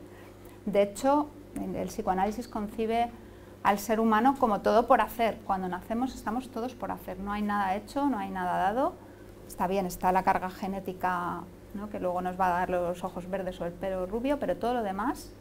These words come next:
o sea, lo que es psíquico, está todo por construir, ¿no? Entonces, eh, estas son las cuatro estructuras.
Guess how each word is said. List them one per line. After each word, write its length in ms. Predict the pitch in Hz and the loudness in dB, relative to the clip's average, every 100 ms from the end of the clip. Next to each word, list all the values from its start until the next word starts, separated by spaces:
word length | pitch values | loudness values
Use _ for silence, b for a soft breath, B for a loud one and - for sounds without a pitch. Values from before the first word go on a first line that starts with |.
| - | -10
o 40 | |
sea, 120 | 175 | -6
lo 120 | 180 | -6
que 120 | 180 190 | -4 -6
es 200 | - - | -6 -16
psíquico, 500 | - 220 - 226 254 - - - - - - | -10 -10 -8 -2 -2 -2 -14 -18 -20 -14 -14
está 240 | - 226 220 | -4 0 4
todo 220 | 220 226 | 4 4
por 140 | 226 | 2
construir, 580 | 202 185 - 185 190 170 | 0 -4 -4 -4 -4 -4
¿no? 160 | 175 262 - B B B B B B B B B B B | -4 -6 -6 B B B B B B B B B B B
Entonces, 640 | 202 202 226 220 262 254 247 | 2 8 8 8 6 6 2
eh, 480 | 220 202 196 185 185 180 - - - - - - | 0 0 -2 -2 -4 -6 -10 -18 -20 -20 -12 0
estas 260 | 220 - 233 | 0 4 4
son 160 | 262 | 8
las 160 | 269 269 | 8 8
cuatro 240 | 240 214 | 8 8
estructuras. 720 | 220 - 190 - 180 180 - | 6 4 -4 2 2 2 -6